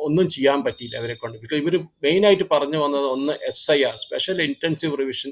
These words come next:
ഇല്ലീഗലാണ്, നടത്താൻ പാടില്ല, അത് സുപ്രീം കോടതി പറഞ്ഞ് പറ്റില്ല, അതൊരു കോൺസ്റ്റിറ്റ്യൂഷണൽ മാൻഡേറ്റ് ആണ്. ഇലക്ഷൻ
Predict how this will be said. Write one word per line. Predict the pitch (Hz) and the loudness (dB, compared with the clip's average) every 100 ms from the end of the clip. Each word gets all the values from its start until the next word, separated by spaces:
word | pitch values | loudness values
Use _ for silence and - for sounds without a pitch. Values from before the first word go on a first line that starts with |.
| 147 | -12
ഇല്ലീഗലാണ്, | 123 127 151 139 110 104 _ _ _ _ _ 135 | -8 0 2 2 -2 -8 _ _ _ _ _ 0
നടത്താൻ | 160 160 190 185 147 | 2 2 2 4 4
പാടില്ല, | 127 117 135 | 2 -2 -4
അത് | - | -6
സുപ്രീം | - 143 147 | -4 -4 0
കോടതി | 139 127 135 | -2 -2 -2
പറഞ്ഞ് | 135 123 | -4 -4
പറ്റില്ല, | 120 - - 117 123 | -6 -6 -8 -6 -4
അതൊരു | 131 165 - 127 | -4 -8 -2 -2
കോൺസ്റ്റിറ്റ്യൂഷണൽ | 139 - - 143 147 135 120 | 0 -2 -2 -4 -4 -4 -2
മാൻഡേറ്റ് | 117 127 127 127 - | -2 0 0 0 -4
ആണ്. | - _ _ _ _ _ _ - | -18 _ _ _ _ _ _ 0
ഇലക്ഷൻ | 156 180 196 | 2 6 4